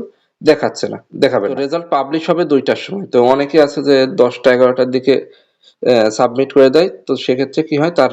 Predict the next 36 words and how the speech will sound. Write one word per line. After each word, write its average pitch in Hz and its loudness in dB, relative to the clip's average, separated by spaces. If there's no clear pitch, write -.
রেজাল্টটা 120 0
দেখতে 117 0
পায় 101 0
না। 117 -12
তো 156 4
যেহেতু 156 2
ওই 160 6
দিন 165 4
রেজাল্ট 156 2
দেবে, 160 2
সবাই 139 4
এই 123 6
ওয়েবসাইটের 127 2
উপরে 135 4
অনেক 127 -4
চাপ 117 0
পড়বে। 123 2
তো - 2
আপনারা 120 2
অবশ্যই 117 2
দুইটার 120 2
পরে 113 4
যেহেতু 117 0
রেজাল্ট 120 2
দেবে, 131 0
আপনারা 123 0
তিনটা 165 4
চারটার 160 0
দিকে 151 2
এখানে 139 -4
এগুলো 127 0
পূরণ 143 2
করে 156 4
সাবমিট 123 -2
করে 143 6
দিবেন। 165 0